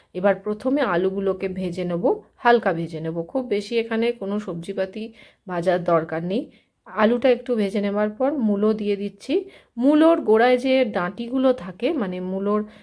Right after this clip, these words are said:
যে ডাঁটাগুলো শাক সমেত, সেগুলোও আমি এর মধ্যে দিয়ে দিচ্ছি। শিম দিয়ে দিয়েছি। আমি এখানে পরিমাণ কিছু বলছি না, মোটামুটি একটু আন্দাজ মতন আমি এখানে দিয়েছি।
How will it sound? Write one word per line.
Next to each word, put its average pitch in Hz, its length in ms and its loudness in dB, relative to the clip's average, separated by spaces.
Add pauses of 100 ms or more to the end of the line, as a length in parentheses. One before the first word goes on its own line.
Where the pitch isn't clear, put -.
(160)
যে 214 100 0
ডাঁটাগুলো 190 640 2
শাক 180 340 -8
সমেত, 220 280 -4
সেগুলোও 208 480 2
আমি 240 260 2
এর 196 80 -2
মধ্যে 185 360 -6
দিয়ে 185 180 -4
দিচ্ছি। 190 380 -8
শিম 202 420 -4
দিয়ে 202 220 -2
দিয়েছি। 208 560 0 (640)
আমি 294 200 4
এখানে 320 280 2
পরিমাণ 262 500 2
কিছু 277 240 -2
বলছি 233 380 2
না, 294 120 0
মোটামুটি 220 540 0
একটু 277 240 -2
আন্দাজ 185 460 0
মতন 214 280 0
আমি 190 200 -2
এখানে 190 340 -4
দিয়েছি। 180 520 -2